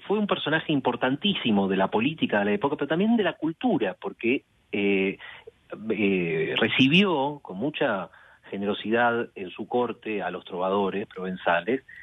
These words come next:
los mantuvo, los animó, los protegió, y hasta se supone que les soplaba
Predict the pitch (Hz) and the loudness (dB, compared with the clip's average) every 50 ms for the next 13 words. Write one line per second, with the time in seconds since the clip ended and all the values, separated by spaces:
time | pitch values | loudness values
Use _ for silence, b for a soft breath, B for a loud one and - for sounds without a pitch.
0 | B B B B B - 92 85 71 87 85 90 87 - 131 135 135 131 123 117 | B B B B B -4 -2 0 0 0 0 0 0 2 2 4 4 2 2 2
1 | 123 131 127 113 95 90 - - 95 87 92 95 98 117 139 170 170 127 - - | 2 2 0 -2 -4 -6 -10 -12 -12 -10 -10 -6 -2 0 0 0 0 -2 -4 -8
2 | - 92 - 104 98 - - 151 160 156 156 165 196 202 _ B B B B B | -14 -12 -10 -10 -8 -4 0 0 2 2 0 -2 -4 -8 _ B B B B B
3 | B B B B _ _ - 120 107 107 101 98 - - - 165 165 170 127 - | B B B B _ _ -8 -2 0 0 0 0 -2 0 2 2 2 2 0 -4
4 | - - 110 - - 117 - 123 139 165 165 101 101 95 92 92 - - 95 92 | -10 -14 -12 -10 -10 -6 -2 -2 0 0 0 -2 -2 -4 -4 -6 -8 -10 -12 -10
5 | - - - 104 - - 110 110 113 110 104 104 98 87 82 80 - | -8 -6 -6 -4 0 2 2 4 4 4 2 2 0 0 -2 -6 -10